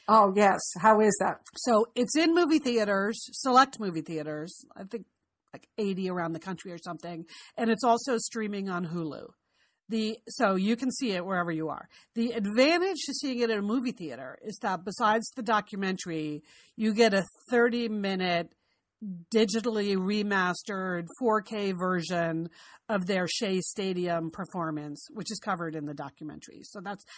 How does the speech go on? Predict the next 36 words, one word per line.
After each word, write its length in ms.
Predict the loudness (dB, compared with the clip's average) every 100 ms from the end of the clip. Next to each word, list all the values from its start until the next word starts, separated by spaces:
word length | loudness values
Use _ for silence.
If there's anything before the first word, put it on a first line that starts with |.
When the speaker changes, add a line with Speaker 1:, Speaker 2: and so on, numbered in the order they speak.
| -18 -4
Speaker 2:
an 140 | -2 2
extra 320 | 2 2 0
incentive 720 | 0 -2 -4 -2 -2 -2 -2
to 100 | -4
see 240 | -4 -2
it 100 | 0
on 140 | 0 -2
the 80 | -4
big, 500 | -8 -6 -2 -2 -4
huge 260 | -4 -4 -2
screen 640 | -4 -4 -4 -2 0 -2 -6 -12 _
with 140 | -8 -4
the 60 | -4
big, 360 | 0 2 0 -2
huge 220 | -6 -4
sound 340 | -4 -2 -2 -2
system. 560 | -4 -6 -6 -6 -6 -10 _
Anyway, 400 | -4 -2 -2 -4 -8 _ -20 _ -4
Eight 140 | -2
Days 200 | -2 -2
a 60 | -2
Week. 300 | -2 -4 -8 _ _ _
The 140 | -2 0
number 320 | 2 2 2
one 280 | 0 -2 -2
thing 260 | -4 -4
you 120 | -4 -6
co-, 320 | -6 -4 -4
that 180 | -2 -2 2
I 180 | 2
came 240 | 2 -2 -4
away 280 | -4 -6 -8
with, 320 | -10 -12 -10
having 260 | -8 -6 -4
watched 320 | -4 -4 -8
this, 400 | -10 -10 -10 -14